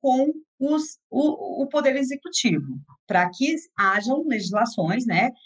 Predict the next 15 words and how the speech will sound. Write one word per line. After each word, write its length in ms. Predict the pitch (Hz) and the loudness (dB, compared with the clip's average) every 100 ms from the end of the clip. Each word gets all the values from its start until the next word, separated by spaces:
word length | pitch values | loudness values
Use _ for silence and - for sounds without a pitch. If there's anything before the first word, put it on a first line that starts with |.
| - _ - | -20 _ -4
é, 300 | 190 208 214 220 | 0 2 0 0
e, 320 | 233 247 233 | -2 -2 -2
e 40 | |
pra, 520 | 220 220 208 202 220 - | -2 0 2 2 0 -2
pro 240 | - - | -10 -6
surgimento 460 | - 240 214 208 - | -2 0 0 0 0
dos 180 | 247 269 | -2 -2
cargos, 480 | - 240 165 165 180 | 0 2 2 -2 -2
de 160 | 233 233 | -4 0
fato, 400 | 156 - - 135 | 0 0 -4 0
né? 220 | 160 - - - - - | 0 -2 -10 -12 -12 -6
E 80 | 359 | 0
aí, 280 | 466 403 427 | 2 0 -2
então, 300 | - 294 311 | 0 2 2
pensar 640 | 277 240 240 277 302 339 | 0 0 -2 -2 -2 -2